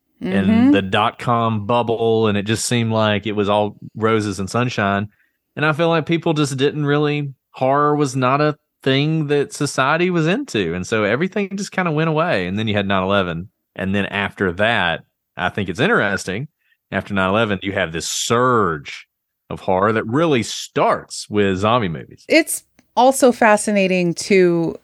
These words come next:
Speaker 1: correlate between the fascination with horror fiction as well as true crime, to be honest, and where that lines up in our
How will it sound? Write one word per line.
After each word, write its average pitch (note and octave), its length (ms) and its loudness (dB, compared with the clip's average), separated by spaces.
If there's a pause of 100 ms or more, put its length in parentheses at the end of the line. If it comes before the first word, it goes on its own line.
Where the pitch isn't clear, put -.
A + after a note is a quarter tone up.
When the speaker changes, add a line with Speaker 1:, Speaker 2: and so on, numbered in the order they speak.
(340)
Speaker 1:
correlate F3 720 4 (200)
between E3 680 0 (720)
the F#3+ 140 2
fascination G3+ 640 0
with F3 140 -2
horror F3 520 4
fiction A3 640 -2
as E3+ 160 -2
well A#3 220 6
as C#4+ 180 2
true A#3 260 -2
crime, D#3 640 0 (180)
to - 120 -8
be D#3+ 140 2
honest, D3 520 0
and D3 280 0
where F#3 240 4
that F3 180 4
lines D3+ 300 2
up C#3 180 0
in C3+ 160 0
our C3 260 0